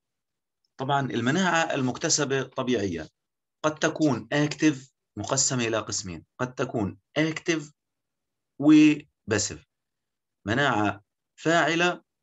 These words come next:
ومناعة لا بدها تفعيل. طيب المناعة الأكتف إيش هي؟ الأكتف هي عبارة عن antigen interbody naturally with response of innate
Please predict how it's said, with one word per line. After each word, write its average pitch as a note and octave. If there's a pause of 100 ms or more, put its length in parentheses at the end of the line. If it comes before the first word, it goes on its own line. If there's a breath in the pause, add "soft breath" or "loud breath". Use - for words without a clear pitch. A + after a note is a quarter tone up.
(440)
ومناعة C3+
لا C3
بدها C3+
تفعيل. F2+ (640 soft breath)
طيب D3
المناعة F#3+
الأكتف D3+ (540)
إيش G3
هي؟ G2 (460)
الأكتف C3+
هي C#3+
عبارة D#3
عن B2+
antigen D3+
interbody C#3 (520)
naturally B2+
with A#2+
response C#3
of C3 (680)
innate A#2+